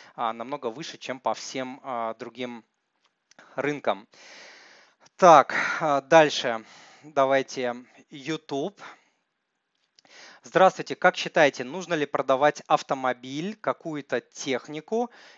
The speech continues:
и так далее для того, чтобы ускоренно закрыть свои кредиты?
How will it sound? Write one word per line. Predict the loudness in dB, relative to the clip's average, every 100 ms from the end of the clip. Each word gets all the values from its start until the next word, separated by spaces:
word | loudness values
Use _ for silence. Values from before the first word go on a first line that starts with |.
| _
и | -12
так | -4 -4 2
далее | 4 4 4 0
для | 0 -2
того, | 0 -2 -2 -8
чтобы | -8 -8 -8
ускоренно | -8 -14 -14 -8 -6 -4 -6
закрыть | -2 -2 -2 -6 -6 -10
свои | -14 -4 -2 -2 -4
кредиты? | -6 -6 -8 -12 -6 -2 -2